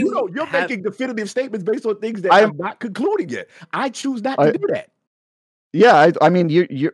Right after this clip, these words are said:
Speaker 3: and that's fine. You can do that. You can say, "I don't know, but I do know," and you're g-, you're
Speaker 1: But
Speaker 3: wrong,
Speaker 1: you
Speaker 3: and I
Speaker 1: don't
Speaker 3: don't know at what
Speaker 1: know.
Speaker 3: point you're
Speaker 1: You
Speaker 3: going to
Speaker 1: don't
Speaker 3: admit that
Speaker 1: know.
Speaker 3: you're wrong.
Speaker 1: I can admit when
Speaker 3: Yeah.
Speaker 1: I'm wrong. The problem is you don't. <laughs> The problem
Speaker 3: Yeah,
Speaker 1: is you
Speaker 3: because
Speaker 1: struggle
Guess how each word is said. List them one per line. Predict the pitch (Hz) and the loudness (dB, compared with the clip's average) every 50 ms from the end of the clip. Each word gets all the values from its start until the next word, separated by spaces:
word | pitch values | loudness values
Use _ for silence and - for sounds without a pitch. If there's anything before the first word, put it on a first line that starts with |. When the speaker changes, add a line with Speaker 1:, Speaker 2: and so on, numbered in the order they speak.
| - 131 165 | -4 0 2
Speaker 3:
and | 151 151 160 | 2 4 4
that's | 165 160 - | 2 0 -2
fine. | - - 208 269 262 165 131 131 | 0 0 2 2 2 2 2 2
You | 147 147 | 2 2
can | - 170 143 123 | 2 0 0 0
do | 110 151 214 233 | 0 0 2 4
that. | 190 127 123 131 - - | 4 4 4 4 2 0
You | 147 139 | -2 -2
can | - 165 143 | -2 -6 -4
say, | - - 160 151 - | 0 2 2 2 4
"I | - 139 147 | 4 2 2
don't | 135 117 143 151 196 - | 2 2 2 2 2 0
know, | 127 123 110 107 107 123 175 180 _ _ _ _ | -2 -2 -2 0 0 0 -2 -4 _ _ _ _
but | - - - | -2 2 4
I | 151 160 | 4 4
do | 120 - 131 151 214 240 | 2 2 4 4 6 6
know," | 196 139 113 110 113 123 131 - | 6 6 4 6 6 4 4 4
and | 135 135 135 131 | 2 2 2 4
you're | 160 180 170 | 4 4 4
g-, | 131 131 151 - | 4 0 0 2
you're | 139 165 180 | 4 4 4
Speaker 1:
But | 170 156 | 4 4
Speaker 3:
wrong, | 160 165 180 190 208 208 214 147 | 4 4 4 6 4 4 4 2
Speaker 1:
you | |
Speaker 3:
and | 151 151 | 2 2
I | 156 170 | 4 4
Speaker 1:
don't | 185 185 | 4 4
Speaker 3:
don't | 180 190 180 | 4 6 6
know | 175 | 6
at | 143 143 | 6 6
what | 175 202 185 | 6 4 4
Speaker 1:
know. | - | 4
Speaker 3:
point | - - 202 202 175 | 2 0 0 2 2
you're | 175 165 | 2 4
Speaker 1:
You | 170 | 4
Speaker 3:
going | 185 180 180 | 2 2 0
to | - 208 | -2 0
Speaker 1:
don't | 220 160 | 0 0
Speaker 3:
admit | 139 143 147 165 208 240 240 294 | 0 0 2 2 2 2 2 0
that | - | 0
Speaker 1:
know. | - | 2
Speaker 3:
you're | - 127 120 | 2 2 4
wrong. | 117 120 117 110 113 120 135 - _ _ _ _ - | 2 2 2 2 0 0 -2 -6 _ _ _ _ -8
Speaker 1:
I | 202 277 349 | -6 -6 -6
can | - - 240 202 | -6 -4 -4 -2
admit | 180 165 220 - - | -2 -2 -2 -2 -4
when | 180 165 151 175 | -2 0 2 4
Speaker 3:
Yeah. | 160 | 4
Speaker 1:
I'm | 131 120 | 4 2
wrong. | - 107 | 0 -4
The | 117 117 | -8 -10
problem | - - 226 247 269 269 262 220 190 | -8 -8 -6 -6 -4 -4 -6 -6 -6
is | 196 185 117 101 123 | -6 -6 -8 -8 -8
you | 202 262 262 | -8 -6 -4
don't. | 160 131 95 - - _ | -4 -6 -6 -8 -12 _
<laughs> | - 202 - - - - _ 277 - - 277 - - 247 - - - - - - | -18 -18 -18 -18 -18 -14 _ -12 -12 -12 -14 -18 -18 -18 -20 -20 -20 -20 -10 -8
The | 190 190 | -8 -8
problem | - - 285 285 330 302 277 240 | -6 -6 -4 -4 -4 -4 -4 -2
Speaker 3:
Yeah, | 240 185 | -2 0
Speaker 1:
is | - | 0
you | 165 220 | 2 4
Speaker 3:
because | 285 240 220 247 | 4 4 4 2
Speaker 1:
struggle | - - 220 277 302 240 208 185 175 165 165 | 0 0 -2 -2 -2 -2 -2 -2 -4 -4 -6